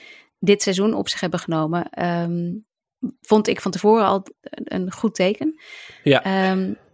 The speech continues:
Speaker 1: en, eh, nou ja, het is niet, het is geen De Knick, want De Knick was inderdaad, had, had met die moderne muziek en, eh, toch echt wel een hele andere vibe. En dit is wel veel meer recht toe recht aan, ehm, ja, eigenlijk een, een advocatenserie nu geworden, met nog steeds wel een, een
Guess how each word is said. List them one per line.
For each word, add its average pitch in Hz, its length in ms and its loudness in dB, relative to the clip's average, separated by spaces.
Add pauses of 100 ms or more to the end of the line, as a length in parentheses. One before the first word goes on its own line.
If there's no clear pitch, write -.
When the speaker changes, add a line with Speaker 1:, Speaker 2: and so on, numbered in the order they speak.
Speaker 1:
en, 190 220 2
eh, 190 60 2 (380)
nou - 180 -2
ja, 170 100 4
het 170 140 2
is 196 140 0
niet, 190 240 0
het - 140 0
is 220 100 2
geen 175 280 4
De 170 60 0
Knick, 170 240 2
want 175 120 -4
De 185 60 0
Knick 170 200 0
was 175 160 -4
inderdaad, 160 520 0
had, - 260 -8
had 165 300 -8
met 165 140 -4
die 170 160 -6
moderne 165 400 4
muziek 165 480 -2
en, 160 320 -2
eh, - 80 -6 (180)
toch - 240 -8
echt - 200 -4
wel 185 120 2
een 180 80 0
hele 180 240 4
andere 175 320 0
vibe. 196 340 2
En - 80 0
dit 185 160 2
is 196 120 0
wel 175 160 4
veel 180 260 4
meer 170 220 2
recht 165 220 -2
toe 170 140 -2
recht 165 220 -4
aan, 165 280 -2 (800)
ehm, 151 420 -4 (600)
ja, 285 180 0
eigenlijk 180 340 0
een, 185 180 0
een 190 120 0
advocatenserie 190 1000 2
nu 175 160 2
geworden, 170 540 0
met 180 160 2
nog 180 180 -4
steeds 180 300 2
wel 160 280 2
een, 151 220 -2
een 160 300 -2